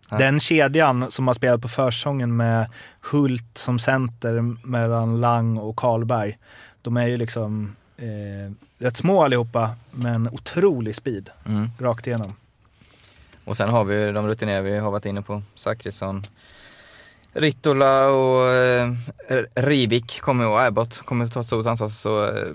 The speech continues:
Speaker 1: och sen Wenström kanske kan, eh, få större förtroende, eller det borde han ju få när de värvar honom.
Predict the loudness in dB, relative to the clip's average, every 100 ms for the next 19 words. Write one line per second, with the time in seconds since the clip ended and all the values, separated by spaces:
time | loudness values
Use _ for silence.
0 | -14 -12 -4 -2 -2 0 0 0 -2 -2
1 | -2 -2 -6 -6 -6 -6 -4 -6 -6 -6
2 | -8 -10 -14 _ -20 _ _ -12 -4 -2
3 | 2 2 2 0 0 0 0 -4 -8 -6
4 | 0 2 2 0 -2 -4 -8 -6 -4 0
5 | 0 0 -2